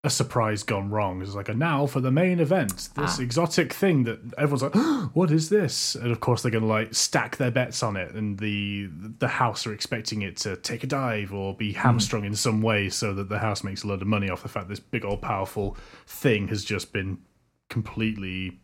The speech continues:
Speaker 1: you know, David and Goliathed by something that should have stood no chance against it. But actually, it goes tits up, and instead the, the, the powerful thing has just been faking
Speaker 2: Yeah.
Speaker 1: all along, or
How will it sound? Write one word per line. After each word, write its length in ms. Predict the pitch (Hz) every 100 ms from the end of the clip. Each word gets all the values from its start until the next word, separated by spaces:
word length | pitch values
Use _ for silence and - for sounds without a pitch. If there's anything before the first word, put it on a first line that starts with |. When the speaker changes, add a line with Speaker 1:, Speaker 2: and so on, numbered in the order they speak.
| -
Speaker 1:
you 80 | 95
know, 40 |
David 300 | 82 95 90
and 80 | 98
Goliathed 500 | 101 98 90 - - - - _ -
by 140 | 92
something 400 | - 95 - 90
that 100 | 90
should 220 | - 101
have 360 | 95 90 - - _ _ _ _ _
stood 260 | - - 92
no 100 | 92
chance 280 | - 123 -
against 340 | 95 87 -
it. 80 | 90
But 100 | -
actually, 520 | 147 123 - 101 104 104 -
it 120 | 131
goes 280 | 139 135 139
tits 260 | - 170 196
up, 220 | 151 -
and 160 | 107 98
instead 520 | 98 - 113 101 101 - - _ _ _ _ _ _ _ _
the, 240 | 117 104 101
the, 160 | 104
the 160 | 101 104
powerful 360 | 104 90 -
thing 320 | 98 95 87 90
has 120 | 95
just 180 | - -
been 180 | 90 87
faking 440 | - 90 87 95
Speaker 2:
Yeah. 60 | 90
Speaker 1:
all 80 |
along, 420 | 95 107 90 87 82
or 260 | 87 90